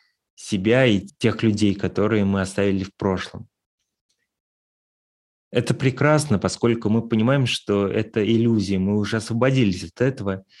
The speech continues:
Мы понимаем, что Восток в её глазах — это, э, то, что увидели мы, и, наверное, мы должны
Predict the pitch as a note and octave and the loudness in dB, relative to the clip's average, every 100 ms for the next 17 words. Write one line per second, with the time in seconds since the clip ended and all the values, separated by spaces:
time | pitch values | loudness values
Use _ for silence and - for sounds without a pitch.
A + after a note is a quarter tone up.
0 | - - - _ _ _ - G#2 A2 G#2 | -20 -20 -20 _ _ _ -6 0 2 2
1 | G#2 A2 A#2+ B2 G#2+ - - G2 G2 F#2+ | 2 4 4 4 2 -2 0 0 2 -2
2 | F#2+ _ _ _ - - G2 - A#2 A#2 | -6 _ _ _ -8 -4 -2 0 -2 2
3 | G#2+ G2 G#2+ G2+ A2 B2 A#2+ - G2+ - | 2 4 2 4 4 2 0 -4 -4 -2
4 | G#2+ G2+ F#2+ - - - _ - - F2+ | 0 0 -2 -8 -20 -20 _ -10 -6 -4
5 | F2+ D#2+ G1+ - B2 C3 - - G#2+ G2+ | -2 -4 -8 -2 0 2 0 0 2 2
6 | G#2 A#2+ A2 G#2 G#2 B2+ G#2 - F#2+ G2 | 2 0 0 0 2 2 2 0 0 0
7 | G2 G2 F#2 - - - - _ _ - | 0 -2 -6 -14 -20 -20 -20 _ _ -14
8 | - G2+ G#2+ A#2 A2 G#2 G2+ F#2 - _ | -6 -2 0 2 2 2 0 -4 -10 _
9 | _ _ _ _ _ _ - G#2 A#2 C3 | _ _ _ _ _ _ -10 -2 0 2
10 | G2+ - _ _ - G#2 G2 F#2+ G2+ C#3+ | 0 -4 _ _ -8 -4 -2 -2 -2 0
11 | D3+ A2 | -2 -6